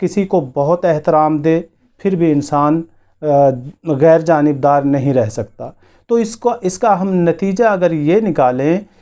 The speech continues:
कि इंसान अगर हक के रास्ते पर चलना चाहता है,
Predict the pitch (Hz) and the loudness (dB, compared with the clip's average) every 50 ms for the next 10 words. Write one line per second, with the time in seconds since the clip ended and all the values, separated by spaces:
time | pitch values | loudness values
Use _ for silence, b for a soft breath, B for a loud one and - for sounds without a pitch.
0 | b b - 185 180 185 170 175 - 175 170 175 185 202 208 - 175 170 180 185 | b b -2 -2 0 0 -2 -2 -2 0 0 0 0 -2 -4 -2 -2 0 0 -2
1 | 180 143 - - 190 185 - - 202 190 175 151 139 143 139 - - 151 147 - | -4 -4 -4 -4 -4 -4 -4 -6 -4 -2 0 2 0 0 -2 -4 -6 -6 -6 -6
2 | 139 135 - 139 131 131 131 123 120 - 123 113 113 - 131 117 113 117 113 113 | -6 -4 -4 -4 -2 -2 -2 -2 -2 -2 -2 -2 -2 -4 -6 -4 -2 -2 -4 -4
3 | - | -6